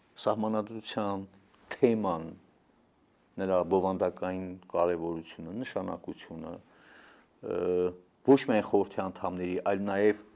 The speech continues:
շահագրգիռ կողմերի ներգրավվածությամբ քննարկումները և այլն, դա հենց, ը, ցուցանիշը կարող է լինել, որ արդյոք պետությունը, հանձ-, իշխանությունն ավելի ճիշտ, ինքը հասկանում է,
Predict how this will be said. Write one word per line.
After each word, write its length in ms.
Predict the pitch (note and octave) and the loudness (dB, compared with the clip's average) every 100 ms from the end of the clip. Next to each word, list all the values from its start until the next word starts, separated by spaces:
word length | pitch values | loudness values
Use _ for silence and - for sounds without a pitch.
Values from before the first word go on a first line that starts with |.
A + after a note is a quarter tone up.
| _ - - - _ - - - _ - | _ -20 -20 -20 _ -20 -20 -20 _ -10
շահագրգիռ 800 | - A#2 G2 A2 B2 G#2 A#2 A2+ | 4 4 6 4 4 2 0 0
կողմերի 460 | - F#2+ F#2+ F2+ F#2 | 2 2 2 -4 -2
ներգրավվածությամբ 1120 | G#2 D3 C#3+ A2 G#2 G2 G2 - G2+ G#2+ G2 | 6 6 4 2 4 4 -2 -4 -6 -6 -6
քննարկումները 960 | - G2+ F#2+ F2+ - F#2 F2+ E2+ E2 E2 E2+ E2 _ _ _ | -6 -2 0 0 -2 -6 -4 -4 -2 -2 -4 -10 _ _ _
և 180 | G2+ F#2+ | -6 -4
այլն, 300 | F#2 F2+ E2+ - - - - _ _ - | -4 -6 -10 -20 -20 -20 -20 _ _ 0
դա 180 | A2+ A#2 | 4 4
հենց, 340 | A2 C#3 F#3+ - - _ | 4 0 0 -4 -14 _
ը, 140 | - F#2+ F#2 F2+ F2+ | -2 0 2 0 -2
ցուցանիշը 640 | - C3+ - G2+ F#2 F#2 | -6 -6 -2 -4 -4 -6
կարող 360 | - F2+ F2 F2 | -2 0 0 -2
է 60 | E2+ | -10
լինել, 380 | F#2+ G#2+ G3 A3+ | -8 -4 -4 -2
որ 280 | G2+ F#2 A#2 | -2 -2 -2
արդյոք 540 | G#2 - - D3+ D#3 - _ _ _ _ - | -4 -4 2 2 2 -8 _ _ _ _ -4
պետությունը, 600 | G2+ G#2 - - E2+ - A3+ - _ | -2 -4 -6 -12 -10 -10 -12 -14 _
հանձ-, 300 | - F2+ - F#2+ | -10 -10 -10 -6
իշխանությունն 640 | F#2+ F2+ - F#2 D#2 - E2 | -4 -4 -4 -4 -6 -10 -10
ավելի 220 | E2+ F#2 | -10 -10
ճիշտ, 340 | - G3 - _ - - | -12 -14 -16 _ -20 -16
ինքը 280 | - C#3 C#3+ C#3+ - _ _ _ _ _ - | -6 -6 -6 -10 -18 _ _ _ _ _ -6
հասկանում 680 | - A#2 - A#2 G#2 F#2 | 0 0 0 -2 -2 -2
է, 80 | F2+ | -4